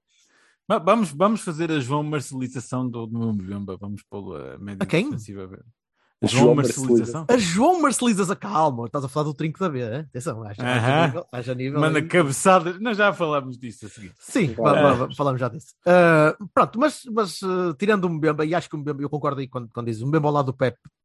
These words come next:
Speaker 2: pá, ok, desenrasca, porque o Pepe provavelmente também lhe vai, pá,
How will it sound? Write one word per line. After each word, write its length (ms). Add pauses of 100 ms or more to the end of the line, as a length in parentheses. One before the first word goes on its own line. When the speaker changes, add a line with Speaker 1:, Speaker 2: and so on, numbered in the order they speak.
(240)
Speaker 2:
pá, 200 (200)
ok, 280
desenrasca, 500
porque 240
o 40
Pepe 200
provavelmente 360
também 200
lhe 80
vai, 460 (580)
pá, 140